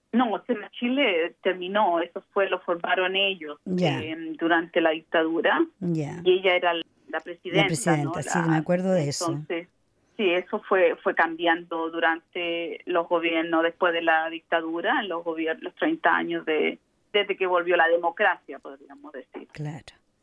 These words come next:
Speaker 2: claro. Y cuéntanos, Cecilia, ¿qué pasa este fin de semana? Porque estamos un poco nerviosos de repente.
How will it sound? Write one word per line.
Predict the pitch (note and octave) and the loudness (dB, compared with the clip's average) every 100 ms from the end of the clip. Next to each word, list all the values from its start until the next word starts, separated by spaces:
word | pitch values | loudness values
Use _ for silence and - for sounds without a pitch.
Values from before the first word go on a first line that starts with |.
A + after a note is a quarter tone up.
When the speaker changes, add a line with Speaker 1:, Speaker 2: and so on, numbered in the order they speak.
| _ - - _ _ | _ -20 -20 _ _
Speaker 2:
claro. | - E3 D3+ - | -16 -14 -14 0
Y | C4+ | 2
cuéntanos, | - F4 E4+ F4 E4 | 6 6 8 8 6
Cecilia, | - C#4 D4 B3+ A3+ - | 4 2 4 4 2 0
¿qué | - D#4 | -2 0
pasa | C4 D4 D4 - A3+ G3+ F#3 F#3+ | 0 0 0 0 2 2 2 0
este | F#3+ - G3 | -4 -2 -4
fin | A3 F#3+ | 0 0
de | |
semana? | F#3 F#3+ F3 A3+ F#3+ D3 | 0 2 4 4 4 2
Porque | D#3 D3+ D#3+ | -4 -6 -6
estamos | - B3+ G#3 G3+ - - - - - | -2 2 2 2 -4 -14 -20 -20 -6
un | A3+ | -2
poco | - A#3 A#3+ | 0 4 4
nerviosos | G3+ F3+ F3+ C#4 D4+ D#4 D#4+ | 4 2 4 6 8 6 4
de | C#4 | 2
repente. | C#4 C#4 C#4+ D4 - D4 D4 | 4 2 2 2 2 2 4